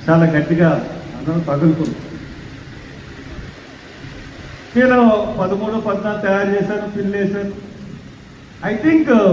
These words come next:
రేపు సోమవారం, మంగళవారం రీపోస్ట్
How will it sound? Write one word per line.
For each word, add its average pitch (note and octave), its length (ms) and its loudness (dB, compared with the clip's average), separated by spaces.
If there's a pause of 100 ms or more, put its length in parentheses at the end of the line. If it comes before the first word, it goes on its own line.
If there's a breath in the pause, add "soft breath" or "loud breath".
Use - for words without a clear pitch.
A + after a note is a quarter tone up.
(200)
రేపు F#3+ 220 2
సోమవారం, A3+ 540 2
మంగళవారం G3 520 0 (3000)
రీపోస్ట్ A#3+ 480 6